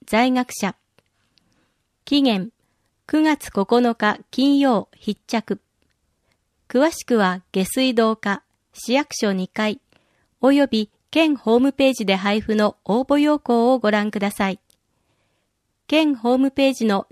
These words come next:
二次元コードが載っています。公益財団法人、埼玉県下水道公社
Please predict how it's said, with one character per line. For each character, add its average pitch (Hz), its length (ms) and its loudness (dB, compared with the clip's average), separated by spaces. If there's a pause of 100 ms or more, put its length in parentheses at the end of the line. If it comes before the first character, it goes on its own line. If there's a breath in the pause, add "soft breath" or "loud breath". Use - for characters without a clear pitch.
二 202 100 0
次 262 120 -4
元 294 200 0
コ 294 160 -2
ー 285 60 2
ド 240 80 0
が 202 140 0
載 185 100 -2
っ - 20 -8
て 208 200 -6
い 196 100 -2
ま 185 140 -4
す。 - 180 -18 (2000)
公 277 260 4
益 285 280 0
財 262 280 0
団 269 220 0
法 262 260 2
人、 185 320 -6 (480)
埼 262 280 0
玉 277 300 2
県 190 340 -4 (100)
下 196 120 0
水 285 280 0
道 277 200 2
公 269 260 0
社 185 300 -6